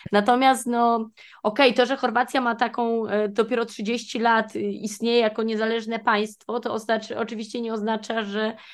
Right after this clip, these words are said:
że jej państwowość też trwa tak krótko i ta świadomość odrębności. No, myślę, że Chorwacja się urodziła tak jak większość krajów słowiańskich, to znaczy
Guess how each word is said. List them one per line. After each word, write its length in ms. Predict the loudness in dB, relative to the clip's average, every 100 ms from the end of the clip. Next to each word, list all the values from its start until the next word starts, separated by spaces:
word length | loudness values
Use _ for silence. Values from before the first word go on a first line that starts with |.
| -20 -8
że 140 | 0 2
jej 120 | 4
państwowość 640 | 2 -2 -2 0 2 0
też 160 | -2 -8
trwa 200 | -6 -4
tak 180 | -4 -4
krótko 280 | -4 -2 -2
i 40 |
ta 80 | -2
świadomość 500 | -2 -2 0 -2 -2
odrębności. 840 | -2 0 0 0 2 2 0 -10
No, 100 | -8
myślę, 240 | -6 -6 -6
że 100 | -6
Chorwacja 720 | -4 -2 0 -2 -2 0 0 -4 -20 -16
się 180 | -8 -4
urodziła 500 | 0 0 -2 -2 -2
tak 180 | -2 -2
jak 200 | -2 -2
większość 440 | -6 -4 -6 -8
krajów 380 | 0 2 2 0
słowiańskich, 800 | -6 -4 -2 -2 -6 -10 -12 -8
to 100 | -8
znaczy 300 | -6 -8